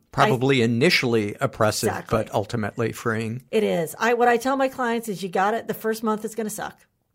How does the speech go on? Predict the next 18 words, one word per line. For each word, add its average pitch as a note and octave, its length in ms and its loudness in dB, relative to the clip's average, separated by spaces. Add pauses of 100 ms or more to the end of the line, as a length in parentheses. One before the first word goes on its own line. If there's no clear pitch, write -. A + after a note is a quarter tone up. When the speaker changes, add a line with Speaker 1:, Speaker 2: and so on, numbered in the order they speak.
(300)
Speaker 2:
You F#3+ 80 -12
gotta F3+ 280 -2
embrace F#3 420 -6
the G3 100 -10
suck - 380 -10
because, F#3 260 -4
as F#3 160 -4
you D4+ 140 -6
know, F3+ 280 -6 (180)
there's A#3 200 0
no A#3 140 2
growth D#3+ 280 -6
without - 260 -10
discomfort. D#3 500 -12
Speaker 1:
Kinda E4+ 200 2
like F4 200 0
a C4+ 60 0
diet A3+ 580 2